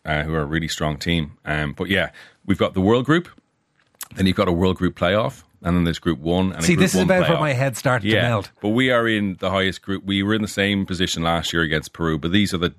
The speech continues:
Speaker 1: this year and last year against Peru, the highest positions we've been in in sort of thirty, forty years in Davis Cup. So we're doing well,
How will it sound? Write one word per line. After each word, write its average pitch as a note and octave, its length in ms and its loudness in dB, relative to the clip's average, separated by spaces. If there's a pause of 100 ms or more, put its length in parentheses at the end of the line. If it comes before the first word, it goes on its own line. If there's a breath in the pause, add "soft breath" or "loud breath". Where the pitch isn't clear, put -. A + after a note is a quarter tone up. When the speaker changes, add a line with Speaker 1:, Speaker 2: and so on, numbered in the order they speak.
(280)
Speaker 1:
this G2+ 260 -2
year F2 200 2
and D#2 140 0
last D#2 280 0
year D#2 40 -2
against D#2 220 -4
Peru, D#2 120 0
the C#2 100 -4
highest D#2+ 340 -2
positions D2+ 360 -6
we've C#2+ 120 -12
been D#2 160 -4
in D2+ 200 -2 (520 loud breath)
in E2 80 -2
sort - 140 -6
of D2+ 60 -6
thirty, D#2+ 240 0
forty D2+ 280 -2
years C#2+ 260 0
in C2+ 60 -10
Davis C#2 260 -4
Cup. - 260 -10
So F2+ 320 -2 (440 loud breath)
we're F#2 80 2
doing A#2 260 0
well, F#2+ 260 0